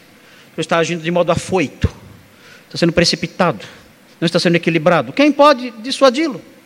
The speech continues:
Resposta: ninguém. Ele prossegue:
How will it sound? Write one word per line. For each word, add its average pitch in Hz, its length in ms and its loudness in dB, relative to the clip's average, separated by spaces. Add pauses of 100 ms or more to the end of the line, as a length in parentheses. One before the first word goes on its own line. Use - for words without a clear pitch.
(600)
Resposta: 226 520 0
ninguém. 202 500 -2 (540)
Ele 156 100 -10
prossegue: 170 500 -2